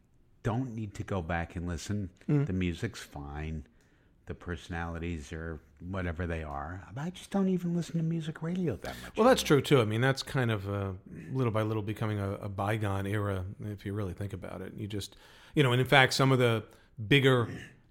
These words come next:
Speaker 2: uh, radio stations now also broadcast on Sirius. <laughs> So
Speaker 1: Right.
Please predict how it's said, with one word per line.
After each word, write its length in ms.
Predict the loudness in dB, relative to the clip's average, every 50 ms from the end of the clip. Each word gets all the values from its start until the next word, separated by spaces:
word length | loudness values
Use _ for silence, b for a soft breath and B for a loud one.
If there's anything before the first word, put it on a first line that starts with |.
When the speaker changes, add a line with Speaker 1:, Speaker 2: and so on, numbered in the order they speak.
| -20 -16
Speaker 2:
uh, 40 | -14 -12 -12
radio 480 | -10 -4 2 6 8 8 10 8 6 6
stations 580 | 4 0 -2 -2 -2 -4 -6 -6 -6 -8 -10 _ _ -6
now 340 | -4 0 4 6 6 6 6 6
also 280 | 4 4 2 2 0
broadcast 580 | 0 0 0 0 0 0 -2 -4 -4 -4 -4 -6 -6
on 400 | -6 -4 -4 -4 -6 -8 -8 -10 -14 -14 -10
Sirius. 520 | -6 0 4 4 4 4 4 0 -6 -8 -8 -8 -2
<laughs> 100 | -2 0 0
So 300 | 2 2 4 4 4 2
Speaker 1:
Right. 80 | 0